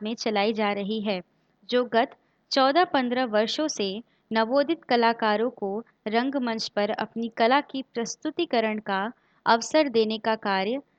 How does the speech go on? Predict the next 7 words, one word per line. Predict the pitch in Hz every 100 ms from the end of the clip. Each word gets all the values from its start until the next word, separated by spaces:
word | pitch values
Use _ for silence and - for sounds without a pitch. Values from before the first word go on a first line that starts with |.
| _
अविरत | - 220 240 294 -
करती | 240 208 - 269 339
चली | - 262 240
आ | 214 190
रही | 190 185 190
है। | 180 180 _ _ _ _ _ _ _ _ _ _ _ _ _ -
आरंभ | 214 220 240 240